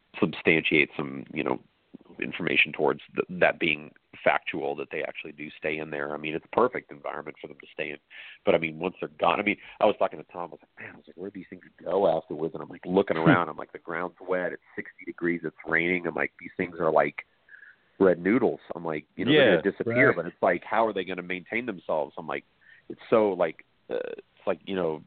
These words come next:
Speaker 1: a dangerous environment for these things and just not comforting." Um, so it was really interesting to see, you know, um, the behavior and how they were reacting when me, when I was moving around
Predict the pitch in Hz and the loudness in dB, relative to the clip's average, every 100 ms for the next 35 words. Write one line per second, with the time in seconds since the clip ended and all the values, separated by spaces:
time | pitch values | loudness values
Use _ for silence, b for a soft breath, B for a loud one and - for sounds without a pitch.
0 | - 90 95 92 92 80 87 82 98 123 | -8 -4 -2 -2 -4 -8 -4 2 2 2
1 | - - 78 - 82 78 76 76 - 90 | -4 -10 -12 -8 -8 -8 -12 -12 -4 4
2 | 101 92 - _ _ _ _ _ - - | 6 6 2 _ _ _ _ _ -4 0
3 | 143 147 76 71 - _ _ _ _ _ | 2 0 -2 -8 -20 _ _ _ _ _
4 | - 90 80 80 82 - _ _ _ _ | -4 -2 0 -4 -8 -14 _ _ _ _
5 | _ - 123 107 135 104 107 - 87 - | _ 0 2 2 -2 -2 -8 -14 -16 -14
6 | 98 85 82 82 78 78 80 80 78 73 | -12 -12 -12 -12 -14 -12 -8 -4 -4 -6
7 | 73 _ _ _ _ _ _ 90 87 90 | -12 _ _ _ _ _ _ -10 -6 -2
8 | 92 82 80 76 73 - _ 64 69 - | 0 0 -2 -6 -10 -20 _ -18 -14 -2
9 | 92 85 78 78 73 _ 90 90 82 82 | 0 2 0 -2 -4 _ 4 6 6 4
10 | - 85 80 80 85 87 - 92 80 76 | -2 -8 -10 -10 -6 -6 0 2 2 0
11 | 87 82 76 76 76 | -4 -6 -6 -8 -8